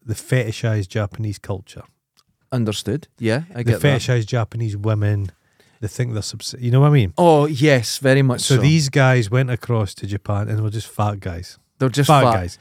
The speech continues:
Speaker 2: They weren't
Speaker 1: They,
Speaker 2: dedicated.
Speaker 1: but they went to Japan and the
Speaker 2: Yeah.
Speaker 1: Japanese thought they were despicable 'cause they're all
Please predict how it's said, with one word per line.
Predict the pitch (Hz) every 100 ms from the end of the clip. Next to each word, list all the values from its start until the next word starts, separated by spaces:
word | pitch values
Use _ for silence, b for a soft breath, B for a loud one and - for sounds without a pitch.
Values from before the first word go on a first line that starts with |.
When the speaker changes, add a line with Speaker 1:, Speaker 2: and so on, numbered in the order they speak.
| b
Speaker 2:
They | 156
weren't | 160 160 160 151 202
Speaker 1:
They, | 160 151
Speaker 2:
dedicated. | 151 135 208
Speaker 1:
but |
they | 214
went | 220 214
to | 190
Japan | 151 143 120 113 110 -
and | 110
the | 107
Speaker 2:
Yeah. |
Speaker 1:
Japanese | 101 131 - 113 104
thought | - 104
they | 98
were |
despicable | 92 98 - 113 - 92 87 b b b -
'cause | 123 104
they're | 120
all | 131 127